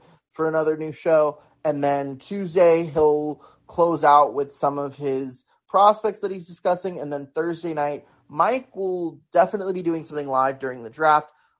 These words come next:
I hope to join him if I can. That'd be ideal, but don't wanna confirm that just yet.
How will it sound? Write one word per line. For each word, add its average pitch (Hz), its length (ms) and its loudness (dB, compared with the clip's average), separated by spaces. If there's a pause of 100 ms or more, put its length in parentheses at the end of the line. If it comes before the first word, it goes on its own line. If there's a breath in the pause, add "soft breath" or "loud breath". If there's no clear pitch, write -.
I 151 280 2
hope 220 340 -4
to 202 100 -12
join 165 340 -8
him 175 220 -10
if 156 140 -8
I 131 140 0 (180)
can. 165 320 -8
That'd 143 200 -8
be 131 260 -14 (360 soft breath)
ideal, 156 720 -4 (140)
but 127 300 0 (380)
don't 143 200 -2
wanna 135 180 -4
confirm 165 600 -6
that 175 220 -2
just 175 320 -10
yet. 175 360 0